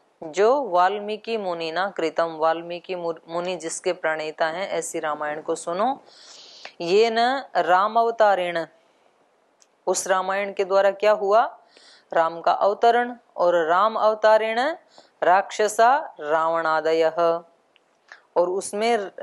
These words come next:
राम और रावण आदि राक्षसों का संहार किया उस अवतार से। हतः,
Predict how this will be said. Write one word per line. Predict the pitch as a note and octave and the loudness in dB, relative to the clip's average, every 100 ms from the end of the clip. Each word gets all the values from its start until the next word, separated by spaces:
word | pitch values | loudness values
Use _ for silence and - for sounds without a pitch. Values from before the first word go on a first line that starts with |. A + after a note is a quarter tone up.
| E3+ E3 | -2 0
राम | D#3 F3+ G#3 A#3 A3+ - | 2 2 2 0 -4 -2
और | F3 F#3+ G3+ F#3 | 0 2 2 4
रावण | F3+ F#3 G3+ | 4 2 2
आदि | F#3 E3+ G3 | 0 0 0
राक्षसों | F3+ D#3+ - F3 E3+ F3+ | 2 0 0 -4 -2 -4
का | E3+ F#3 C4 F4 _ _ - | 0 2 2 -2 _ _ -12
संहार | - G#3+ F#3 F3 F#3 G#3+ | -6 -4 -2 0 2 0
किया | - A#3 A#3 A3+ - _ _ _ _ _ _ _ _ _ _ _ - | -2 2 2 2 -6 _ _ _ _ _ _ _ _ _ _ _ -4
उस | F#3 | 2
अवतार | G3 F3+ F3+ F3 | 2 2 2 2
से। | E3+ - E3 _ _ _ _ - - - - - | 0 -6 -10 _ _ _ _ -20 -20 -20 -20 -4
हतः, | F3+ F3+ A3 A#3 C#4 | -2 2 4 4 4